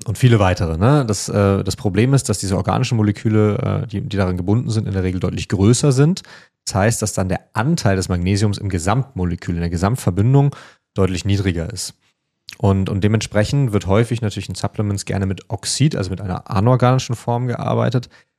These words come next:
weil da eben dieses Oxid sehr, sehr klein ist und man sehr, sehr viel Magnesium in eine Kapsel bekommt. Und das ist bei den organischen Formen eben deutlich schlechter. Da sind's dann teilweise nur so zehn bis fünfzehn Prozent.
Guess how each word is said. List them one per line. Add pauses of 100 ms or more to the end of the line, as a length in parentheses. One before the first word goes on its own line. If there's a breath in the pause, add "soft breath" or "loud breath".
(140)
weil
da
eben
dieses
Oxid
sehr,
sehr
klein
ist (140)
und
man
sehr,
sehr
viel
Magnesium (400 loud breath)
in
eine
Kapsel
bekommt. (640 loud breath)
Und
das
ist
bei
den (220)
organischen
Formen
eben
deutlich
schlechter.
Da
sind's
dann
teilweise
nur
so
zehn
bis
fünfzehn
Prozent.